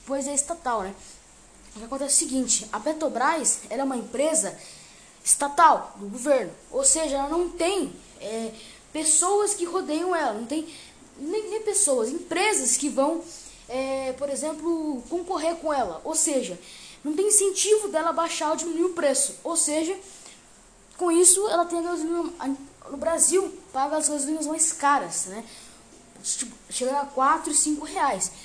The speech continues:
Tanto que aconteceu aí nos últimos anos, algumas intervenções na Petrobras causaram prejuízos gigantes. Recentemente, um, uma intervenção estatal do governo, é, trouxe um prejuízo de cem bilhões de reais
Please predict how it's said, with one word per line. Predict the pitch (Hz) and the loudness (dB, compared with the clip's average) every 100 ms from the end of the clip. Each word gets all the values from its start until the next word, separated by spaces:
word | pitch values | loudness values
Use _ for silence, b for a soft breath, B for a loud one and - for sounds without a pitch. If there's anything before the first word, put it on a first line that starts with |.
| B B - - | B B -20 -6
Tanto | 302 311 302 | 0 0 0
que | |
aconteceu | 349 349 370 359 320 | -6 -4 2 2 4
aí | 320 | 2
nos | 302 269 | 2 -2
últimos | 269 294 349 262 | -2 -2 0 0
anos, | 285 | -2
algumas | 262 226 233 | -4 -6 -8
intervenções | - 254 247 240 269 302 | -8 -8 -2 0 2 0
na | 285 | -2
Petrobras | 233 269 220 233 285 B B B B | -6 -8 -4 -4 -4 B B B B
causaram | 247 285 277 | -6 -6 -6
prejuízos | 294 294 294 | -6 -4 -4
gigantes. | 330 294 277 - | -4 -4 -4 -2
Recentemente, | - 262 320 262 294 277 | -4 -4 -4 -2 -4 -4
um, | 247 226 | -8 -10
uma | 247 247 | -10 -10
intervenção | 233 233 220 226 | -10 -6 -6 -6
estatal | - 233 233 262 226 | -6 -8 -4 -2 -4
do | |
governo, | 214 190 220 277 302 B B B B B B - 240 | -10 -10 -8 -6 -8 B B B B B B -18 -8
é, | 240 233 233 233 - - - | -4 -2 -2 -4 -8 -20 -14
trouxe | - 277 302 311 | -2 0 0 -2
um | |
prejuízo | 294 294 269 294 | -6 -8 -8 -8
de | 277 | 0
cem | 294 302 294 | 2 2 0
bilhões | 277 - 392 415 302 330 359 - - - | -6 -4 -2 0 2 0 -2 -4 -6 -8
de | 233 | -12
reais | 254 254 214 240 | -6 -4 -2 -4